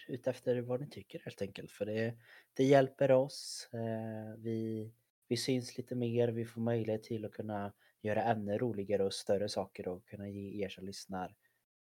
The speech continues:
ja, men helt enkelt mer utav information och roliga challenges och kanske mer intressanta avsnitt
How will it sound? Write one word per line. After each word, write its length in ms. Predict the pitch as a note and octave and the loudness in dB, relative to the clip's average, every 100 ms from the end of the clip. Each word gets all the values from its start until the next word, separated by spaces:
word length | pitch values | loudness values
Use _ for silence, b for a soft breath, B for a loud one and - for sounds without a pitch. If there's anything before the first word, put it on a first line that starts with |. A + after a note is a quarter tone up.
| - | -14
ja, 100 | - | -10
men 140 | F3 | -8
helt 280 | F3 D#3+ D3 | -6 -6 -6
enkelt 300 | C3+ - B2+ | -8 -6 -6
mer 380 | A#2+ B2+ D3 A2+ | -4 -2 0 -2
utav 420 | G#2+ - G#2+ G#2+ - _ _ _ _ _ _ _ | -2 -4 -6 -6 -14 _ _ _ _ _ _ _
information 1000 | - D3 B2+ C3+ B2+ - A#2+ A2+ A2 G#2+ | -6 -6 -4 -2 -2 0 -2 0 -2 -2
och 380 | G#2 G#2 G2 F#2+ G2 b b _ | -2 -2 -4 -6 -12 b b _
roliga 320 | G#2+ G2+ G2+ | -8 -8 -8
challenges 920 | G2+ - G#2 G2+ G#2 G2 G#2 G2+ - - | -8 -4 -4 -4 -10 -12 -14 -14 -14 -14
och 360 | G2+ G2 G#2 - _ _ _ _ | -14 -14 -18 -20 _ _ _ _
kanske 300 | - A#2 A2+ | -6 -4 -4
mer 260 | A2 A2 A2 | -2 -2 -2
intressanta 600 | G#2+ A2+ A2+ A2 G2+ A2 | -4 -6 -2 -2 0 0
avsnitt 500 | G#2+ F#2+ - G2+ | 0 0 -8 -12